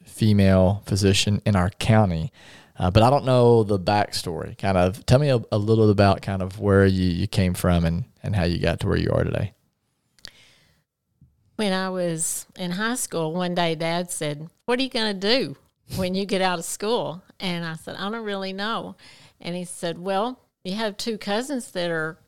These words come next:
Speaker 2: gonna go to medical school. Donnie Greenway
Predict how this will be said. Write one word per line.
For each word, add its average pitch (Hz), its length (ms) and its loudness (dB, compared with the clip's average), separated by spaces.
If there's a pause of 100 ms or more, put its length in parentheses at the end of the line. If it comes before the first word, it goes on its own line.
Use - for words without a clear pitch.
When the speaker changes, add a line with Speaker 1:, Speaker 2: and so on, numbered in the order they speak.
Speaker 2:
gonna 165 220 -8
go 160 400 -8
to 165 220 -8
medical 185 400 -10
school. 170 460 -12 (120)
Donnie 175 260 -4
Greenway 175 720 -8